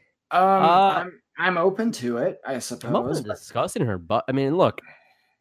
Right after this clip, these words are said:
Speaker 2: I haven't seen it recently. I didn't, I didn't go to a Bing Images upon reading this question, but, you know, uh, we should be talking about
Speaker 1: We
Speaker 2: Oh,
Speaker 1: should
Speaker 2: why
Speaker 1: be talking.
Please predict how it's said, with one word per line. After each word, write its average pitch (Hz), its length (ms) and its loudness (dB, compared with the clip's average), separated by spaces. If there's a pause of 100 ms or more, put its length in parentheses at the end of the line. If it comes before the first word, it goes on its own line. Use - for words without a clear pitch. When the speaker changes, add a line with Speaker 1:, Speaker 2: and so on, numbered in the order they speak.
(320)
Speaker 2:
I 127 160 2
haven't 156 240 0
seen 143 200 -8
it 139 40 -4
recently. 127 360 -2
I 123 60 0
didn't, 143 220 0
I 120 120 -2
didn't 139 160 -2
go 127 100 0
to 135 140 2
a 117 60 0
Bing 113 240 0
Images 104 560 -2 (380)
upon 139 340 4
reading 127 220 2
this 120 140 -2
question, 120 460 -4
but, 123 220 -2 (720)
you 156 140 2
know, 247 300 4 (440)
uh, 160 340 6
we 160 120 2
should 185 180 -2
be 185 60 -8
talking 202 320 2
about 180 340 4 (1080)
Speaker 1:
We 214 160 -2
Speaker 2:
Oh, 240 40 2
Speaker 1:
should 302 160 0
Speaker 2:
why 302 120 2
Speaker 1:
be 190 60 -2
talking. 233 340 2